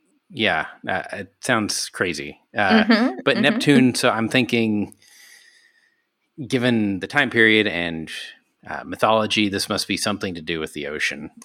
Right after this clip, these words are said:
Speaker 2: Right, exactly. So if you think about England, right, it's a fairly small-ish island. And if you're watching the geology over a lifetime,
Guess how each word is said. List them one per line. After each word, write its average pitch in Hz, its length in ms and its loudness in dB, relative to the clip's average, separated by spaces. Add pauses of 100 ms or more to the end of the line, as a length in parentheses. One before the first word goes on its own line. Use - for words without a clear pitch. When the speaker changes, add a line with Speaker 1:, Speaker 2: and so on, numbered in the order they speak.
Speaker 2:
Right, 180 280 2 (240)
exactly. 160 500 -6 (320)
So - 160 4
if 226 100 4
you 262 80 0
think 311 120 2
about 254 200 4
England, 196 460 0 (240)
right, 196 320 4
it's 214 140 -4
a 208 60 0
fairly 202 320 2
small-ish 175 720 0 (100)
island. 165 440 0 (920)
And 190 420 4 (160)
if 190 140 -2
you're 190 120 2
watching 185 600 0
the 175 80 2
geology 170 760 0
over 165 200 -2
a 160 60 2
lifetime, 160 800 0